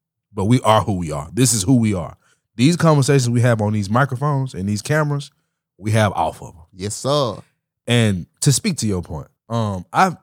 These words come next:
Speaker 1: we had a conversation about cheating once. How a woman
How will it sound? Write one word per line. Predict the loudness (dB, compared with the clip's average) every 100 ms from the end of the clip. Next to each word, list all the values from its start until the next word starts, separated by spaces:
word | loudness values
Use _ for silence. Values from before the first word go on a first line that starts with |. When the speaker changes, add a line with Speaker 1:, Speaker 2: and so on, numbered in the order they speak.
| _
Speaker 1:
we | 4
had | 6 6
a |
conversation | 4 2 2 -2 -2
about | -6 -6
cheating | -4 -4 -6 -14
once. | -20 -20 -20 _ _ _ _ _
How | 0 0 -2
a | -4 -2
woman | 0 0 -2 -4